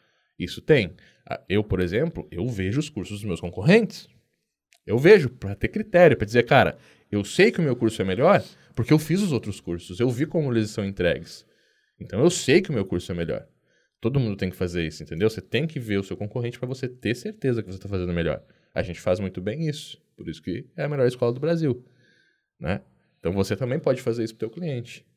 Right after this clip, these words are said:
Tenha certeza que o teu projeto é melhor,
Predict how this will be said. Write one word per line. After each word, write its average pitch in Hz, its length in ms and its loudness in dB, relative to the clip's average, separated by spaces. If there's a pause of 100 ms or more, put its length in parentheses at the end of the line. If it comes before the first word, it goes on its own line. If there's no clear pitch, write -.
(640)
Tenha 101 200 0
certeza 143 640 0
que 190 80 -6
o 180 40 0
teu 127 180 -6
projeto 123 560 -2 (100)
é 110 140 2
melhor, 123 500 2